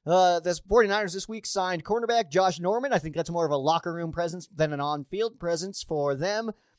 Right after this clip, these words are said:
And, uh, also, uh, linebacker Michael Kendricks. So, uh, there, who, who was it also? The, uh, former Seahawk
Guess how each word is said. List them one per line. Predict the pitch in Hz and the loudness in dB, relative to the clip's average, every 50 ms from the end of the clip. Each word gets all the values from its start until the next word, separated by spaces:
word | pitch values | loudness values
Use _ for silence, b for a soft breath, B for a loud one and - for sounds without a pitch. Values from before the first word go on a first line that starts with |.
| _ _ _ _ _ _ | _ _ _ _ _ _
And, | - 170 185 196 190 190 185 180 | -2 0 0 2 2 0 0 2
uh, | 185 175 165 | 2 2 2
also, | - - 175 175 - 196 185 180 175 175 170 | 2 2 0 0 2 2 4 4 4 4 4
uh, | 170 160 156 156 156 156 | 6 8 8 8 6 6
linebacker | 151 160 170 175 175 170 170 165 160 170 160 151 147 - - | 4 6 6 6 8 6 4 4 2 0 -2 -2 -4 -6 -8
Michael | - 151 170 170 - 160 147 | -2 0 0 2 2 0 -2
Kendricks. | 139 - - - - - 202 196 135 135 117 - - - - - _ _ _ _ _ _ _ _ _ _ _ _ _ _ - | -2 -4 -6 -6 -6 -6 -8 -10 -10 -10 -12 -12 -12 -14 -14 -16 _ _ _ _ _ _ _ _ _ _ _ _ _ _ -10
So, | - - 175 175 170 156 165 b b b b b b b b | 0 4 6 6 6 6 4 b b b b b b b b
uh, | - 175 175 170 165 165 | 2 2 4 4 4 4
there, | 156 196 220 214 | 2 2 2 2
who, | 185 208 202 233 226 | 0 -4 -8 -8 -8
who | 208 240 | -6 0
was | 254 254 233 202 202 | 2 2 2 4 2
it | 202 | 4
also? | 196 190 185 185 - 185 165 160 156 | 4 4 4 2 2 0 0 0 0
The, | 143 170 180 170 170 | 0 0 0 2 4
uh, | 165 160 156 | 4 4 4
former | - - - 254 285 294 262 233 180 | 2 4 6 6 8 8 6 2 0
Seahawk | - - 196 190 170 165 160 156 151 151 151 | 0 -2 0 2 4 4 6 6 6 4 2